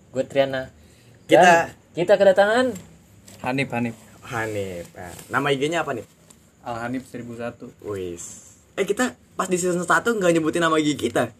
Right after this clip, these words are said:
Speaker 1: Iya, nanti ada di deskripsi.
Speaker 2: Oke. Ya,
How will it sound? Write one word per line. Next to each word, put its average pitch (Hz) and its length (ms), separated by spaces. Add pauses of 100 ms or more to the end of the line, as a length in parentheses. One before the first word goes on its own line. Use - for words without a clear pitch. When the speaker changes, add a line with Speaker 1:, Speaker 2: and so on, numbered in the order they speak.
(120)
Speaker 1:
Iya, 117 440 (320)
nanti 127 240
ada 135 160
di 120 120
deskripsi. 117 720
Speaker 2:
Oke. 98 580 (1120)
Ya, 127 260